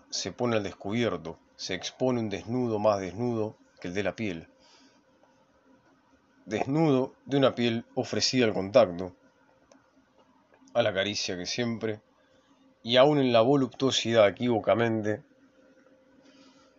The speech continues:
es sufrimiento por el sufrimiento del otro.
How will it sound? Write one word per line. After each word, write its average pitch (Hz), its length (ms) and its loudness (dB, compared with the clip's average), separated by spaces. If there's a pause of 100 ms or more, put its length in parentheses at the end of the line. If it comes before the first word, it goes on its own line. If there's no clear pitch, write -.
(480)
es 151 160 2
sufrimiento 117 580 0
por 98 140 -2
el - 40 -2
sufrimiento 101 600 -4
del 90 100 -4
otro. 82 320 -6